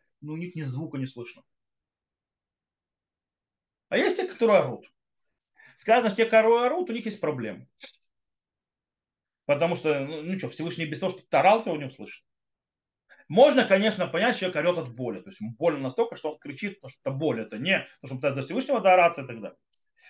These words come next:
Окей. То, теперь мы переходим к еще одной связи, которая связана с правильным настроем в молитве.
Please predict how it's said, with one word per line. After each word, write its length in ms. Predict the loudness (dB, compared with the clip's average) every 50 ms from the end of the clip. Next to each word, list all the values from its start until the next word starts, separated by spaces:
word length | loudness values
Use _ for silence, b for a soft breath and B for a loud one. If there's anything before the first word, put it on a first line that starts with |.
| b b b b b _ 6
Окей. 460 | 6 6 6 4 0 0 -4 -10 _ _ _ _ _ _ 6
То, 200 | 6 6 6 4 -2 -8
теперь 360 | -8 -2 2 4 4 4 4
мы 120 | 4 2 0
переходим 680 | 2 0 -2 0 2 2 2 2 2 -2 -4 -6 -12 _ _ _ _ _ _ -8
к 20 |
еще 360 | -6 -4 -2 2 4 4 4
одной 160 | 4 2 -4
связи, 500 | -6 -4 0 4 4 4 4 4 0 -4
которая 380 | -8 -8 -6 -4 -2 -2 -2 -2
связана 500 | -2 2 4 4 4 4 2 -2 -6 -8
с 160 | -8 -12 -12
правильным 460 | -2 2 4 4 4 4 0 -2 -4
настроем 480 | -4 -6 -6 -4 -2 0 0 2 2 2
в 20 |
молитве. 640 | 0 0 0 -2 -4 -6 -6 -4 -4 -2 -4 -4 -10